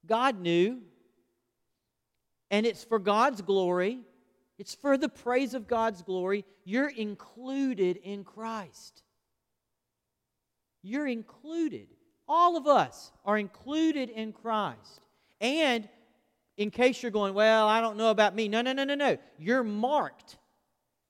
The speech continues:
You are marked. You're a marked man.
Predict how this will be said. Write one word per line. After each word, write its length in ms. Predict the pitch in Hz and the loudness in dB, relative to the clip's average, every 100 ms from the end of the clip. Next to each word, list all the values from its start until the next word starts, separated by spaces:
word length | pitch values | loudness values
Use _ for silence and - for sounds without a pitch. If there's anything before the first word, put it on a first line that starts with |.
| _ _ - | _ _ -10
You 320 | 185 254 233 | -2 -2 2
are 200 | 190 170 | 0 0
marked. 640 | 165 185 240 180 - _ _ _ _ _ _ | -4 -4 0 0 -4 _ _ _ _ _ _
You're 220 | - 185 220 | -6 -4 0
a 120 | 180 | -2
marked 540 | 170 190 233 247 - | -2 0 2 0 -6
man. 520 | 180 208 196 160 123 | -6 -4 -4 -6 -8